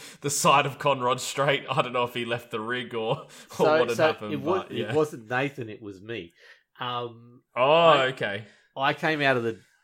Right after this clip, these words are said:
Speaker 2: Dipper and come around the corner to see you
Speaker 1: Oh, that's right. I do remember that now. Yes.
Speaker 2: sideways, and I'm like, "Oh no, he's out. I've gotta have to go right to get around him." Then all of a sudden,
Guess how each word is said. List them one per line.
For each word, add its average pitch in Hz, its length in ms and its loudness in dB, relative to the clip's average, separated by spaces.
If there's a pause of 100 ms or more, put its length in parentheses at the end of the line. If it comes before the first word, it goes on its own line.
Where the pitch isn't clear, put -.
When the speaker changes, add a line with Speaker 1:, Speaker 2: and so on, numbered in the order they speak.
(100)
Speaker 2:
Dipper 110 840 -2
and 113 120 -10
come 117 280 -4
around 113 180 -2
the 104 80 -8
corner 113 460 -2
to 104 240 -12
see 110 340 -10
you 104 800 -8
Speaker 1:
Oh, 101 280 -8
that's 98 200 -6
right. 110 180 -6
I 110 40 -12
do 117 200 -8
remember 117 320 -8
that 107 160 -8
now. - 80 -18
Yes. 95 220 -16
Speaker 2:
sideways, 127 1080 -2
and 110 140 -10
I'm 113 100 -8
like, 113 240 -6 (120)
"Oh 151 280 -6
no, 143 400 0
he's 131 220 -8
out. 135 340 4
I've 127 140 -4
gotta 117 160 0
have 117 180 -2
to 131 80 -10
go 117 160 2
right 117 400 0
to 120 80 -14
get 101 140 -6
around 113 320 -6
him." 107 80 -10
Then 107 100 -10
all 110 120 -4
of 107 60 -10
a - 20 -20
sudden, 104 300 -6